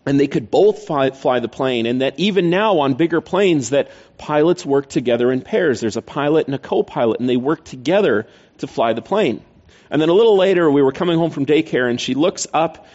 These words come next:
and says, "Why does the car only have one steering wheel? Like, why isn't there two like the plane?" And so I'm trying to figure out, how do I explain this to her? You know, if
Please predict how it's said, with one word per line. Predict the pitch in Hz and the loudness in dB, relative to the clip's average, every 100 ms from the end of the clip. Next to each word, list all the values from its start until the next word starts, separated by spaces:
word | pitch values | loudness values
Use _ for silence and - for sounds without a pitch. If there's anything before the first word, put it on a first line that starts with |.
| - _ | -20 _
and | - 151 | -4 -4
says, | - 160 - | 0 -2 -2
"Why | - 202 | -4 0
does | 285 | 0
the | 349 | -2
car | - 226 | -2 0
only | 226 214 | 2 2
have | 208 202 | 0 0
one | 190 214 | 0 0
steering | - 214 240 | 0 0 2
wheel? | 185 107 62 - | 2 0 -2 -8
Like, | 143 | -8
why | 147 202 | 0 0
isn't | 226 240 | 2 2
there | 220 | 0
two | - 320 294 | 2 2 4
like | 123 123 | 2 0
the | - | -6
plane?" | - 269 160 87 - _ _ _ _ - | -2 0 0 -2 -10 _ _ _ _ -4
And | 165 | -4
so | 156 170 | 2 2
I'm | 165 156 143 - - | 4 2 -4 -12 -8
trying | - 269 | 0 2
to | 233 | 2
figure | - 208 185 | 0 0 2
out, | 165 | 2
how | - 214 | 0 2
do | 233 | 2
I | |
explain | 165 - - - 147 147 131 | 2 -2 -12 -2 2 2 2
this | 113 | -2
to | - - 107 | -6 -2 -2
her? | 98 80 62 - _ _ - | 0 -2 -2 -8 _ _ -4
You | 160 | 0
know, | 151 | 2
if | 151 147 | 0 -2